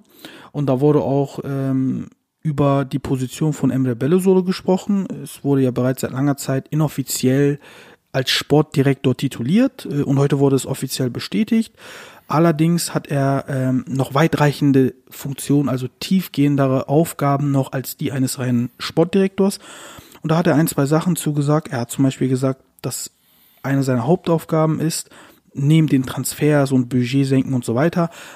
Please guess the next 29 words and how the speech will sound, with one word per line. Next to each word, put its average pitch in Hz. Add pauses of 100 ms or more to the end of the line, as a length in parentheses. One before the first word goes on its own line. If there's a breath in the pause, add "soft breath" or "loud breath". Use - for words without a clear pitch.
eine 147
Brücke 143
zu -
schaffen, 202
das 147
fand 156
ich 139
sehr 143
interessant, 135
eine 127
Brücke 160
zu -
schaffen 196 (280 loud breath)
zwischen 156
Jugend 196
und 190
A-Mannschaft. 123
Und 170
zwar 123
nicht 175
nur 233
mental, 180 (380 loud breath)
sondern 151
auch 131 (180)
physisch. 135 (200 soft breath)
Also 139
dass 131 (200)
die 139
Trainingsanlagen, 123